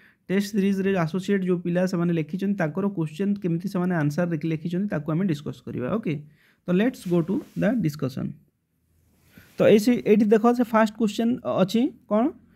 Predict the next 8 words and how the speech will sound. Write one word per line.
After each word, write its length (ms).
ନା, 80
ଅ, 260
explain 340
about 260
demographic 580
transition। 680
ତ 180
ଦେଖ, 200